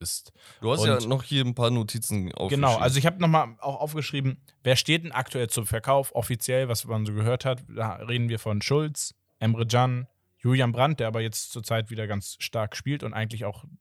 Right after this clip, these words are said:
Speaker 1: die, die Lust und Intention
Speaker 2: Und der
Speaker 1: hat.
Speaker 2: hat auch bekundet, dass er eigentlich eine Ewigkeit hier noch bleiben will.
Speaker 1: Genau, ähm, trotzdem, äh, Torgan Hazard, Akanji, Haaland, ähm,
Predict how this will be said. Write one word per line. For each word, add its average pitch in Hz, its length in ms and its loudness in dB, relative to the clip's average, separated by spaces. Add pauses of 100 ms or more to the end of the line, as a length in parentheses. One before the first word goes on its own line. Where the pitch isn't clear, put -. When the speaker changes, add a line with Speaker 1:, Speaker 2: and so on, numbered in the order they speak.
(140)
Speaker 1:
die, - 100 -20
die 113 220 -12
Lust 110 420 -6
und 110 180 -6
Intention 107 320 -4
Speaker 2:
Und 110 60 -4
der 113 100 8
Speaker 1:
hat. 120 60 4
Speaker 2:
hat 120 80 4
auch 120 40 2
bekundet, 107 560 2
dass 98 200 2
er 98 120 2
eigentlich 92 520 -4
eine 90 180 -2
Ewigkeit 90 540 -2
hier 90 80 -2
noch 82 120 -4
bleiben 85 380 -4
will. 90 100 -10
Speaker 1:
Genau, 123 360 2 (340)
ähm, 107 180 4
trotzdem, 135 440 0 (320)
äh, 101 220 0
Torgan 123 440 4
Hazard, 117 480 2 (440)
Akanji, 147 720 0 (600)
Haaland, 123 680 -2 (1200)
ähm, 104 460 0